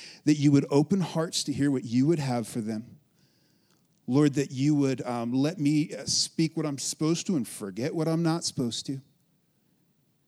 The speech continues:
Lord, that you would give us incredible grace for one another and love for one another. And you would give us the ability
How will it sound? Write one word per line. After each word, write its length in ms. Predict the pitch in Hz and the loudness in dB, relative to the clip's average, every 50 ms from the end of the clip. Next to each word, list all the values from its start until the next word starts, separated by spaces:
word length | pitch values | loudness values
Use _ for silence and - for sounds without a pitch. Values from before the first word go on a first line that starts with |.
| _ _ _ _ _ _ _ _ _ _ _ _ _ _ _ _ _ _ _ _ _ _ _ _ _ | _ _ _ _ _ _ _ _ _ _ _ _ _ _ _ _ _ _ _ _ _ _ _ _ _
Lord, 200 | 135 143 147 135 | 2 4 4 4
that 80 | 160 156 | 4 2
you 180 | 147 135 151 | 2 2 2
would 140 | 143 139 127 | 2 2 2
give 180 | 120 147 147 139 | 2 2 2 2
us 220 | 131 120 - - - - | 0 -2 -4 -6 -4 -4
incredible 540 | 165 139 131 - 131 156 160 170 156 160 139 | -2 -2 -2 0 0 0 0 2 0 -2 -2
grace 480 | 120 123 135 139 143 151 160 151 - | -2 -2 0 0 2 0 0 0 -2
for 160 | - - 151 147 | -4 -6 -6 -6
one 180 | 143 156 156 | -4 -2 -2
another 360 | 156 160 160 160 156 160 151 | -2 -2 -2 -2 -2 -4 -4
and 120 | 139 107 104 | -6 -6 -8
love 400 | 107 101 110 123 135 143 143 139 | -10 -8 -6 -6 -6 -6 -8 -8
for 140 | - - 143 | -8 -8 -6
one 160 | 139 147 151 | -4 -4 -4
another. 420 | 147 147 151 147 143 151 143 139 _ _ _ _ _ _ _ _ _ _ _ _ _ _ _ _ _ _ _ _ _ _ _ _ _ _ _ _ _ _ _ _ _ _ _ _ _ _ _ _ _ _ _ _ _ _ _ _ _ _ _ _ _ _ _ _ _ _ - | -4 -4 -4 -4 -6 -6 -8 -10 _ _ _ _ _ _ _ _ _ _ _ _ _ _ _ _ _ _ _ _ _ _ _ _ _ _ _ _ _ _ _ _ _ _ _ _ _ _ _ _ _ _ _ _ _ _ _ _ _ _ _ _ _ _ _ _ _ _ -8
And 80 | - 117 | -4 -2
you 140 | 123 139 139 | 0 0 2
would 140 | 139 123 - | 0 2 2
give 140 | 147 143 | 2 2
us 180 | 151 151 - - | 2 2 -2 -2
the 120 | - 160 | -2 0
ability 600 | 151 127 113 - 139 139 143 131 135 131 131 127 | 0 0 0 0 0 0 0 0 0 0 -2 -2